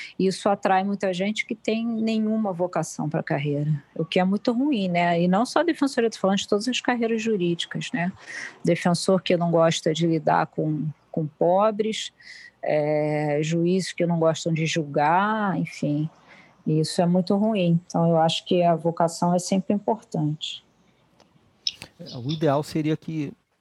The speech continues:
Speaker 2: tivesse uma metodologia de avaliar isso durante a entrada na, no cargo, mas acho que a gente ainda tem muito ainda que aprender sobre
Speaker 1: É
Speaker 2: esse tipo de
Speaker 1: verdade.
Speaker 2: avaliação, é.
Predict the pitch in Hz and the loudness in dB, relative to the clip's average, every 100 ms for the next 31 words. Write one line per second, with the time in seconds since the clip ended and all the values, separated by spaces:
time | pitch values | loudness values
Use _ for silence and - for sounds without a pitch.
0 | _ _ - 117 139 - 147 127 127 143 | _ _ -6 -2 -2 -2 -4 -2 -2 -2
1 | 139 139 131 104 98 160 160 110 123 117 | -4 -2 -2 -4 -6 -2 0 0 -2 0
2 | 127 117 117 120 113 127 - 127 127 127 | 0 2 2 0 -2 -6 -6 -4 -4 -4
3 | 131 123 123 127 127 123 123 117 101 _ | -6 -6 -4 -2 -2 -6 -6 -8 -10 _
4 | _ _ _ - - _ 127 - 107 107 | _ _ _ -20 -20 _ -10 -2 0 0
5 | 107 107 107 110 117 - 101 95 - 110 | -4 -8 -8 -6 -6 -6 -6 -6 -8 -8
6 | - 110 120 - 117 - 113 107 123 120 | -6 -6 -6 -4 -6 -6 -6 -6 -6 -6
7 | 120 120 123 - 120 104 104 - 107 101 | -4 -4 -4 -4 -6 -4 -6 -6 -10 -10
8 | 101 87 _ _ _ _ _ _ _ _ | -12 -16 _ _ _ _ _ _ _ _
9 | - _ - 170 170 180 170 107 107 104 | -20 _ 0 2 4 2 2 2 2 2
10 | 101 - 101 98 | 0 -6 -8 -8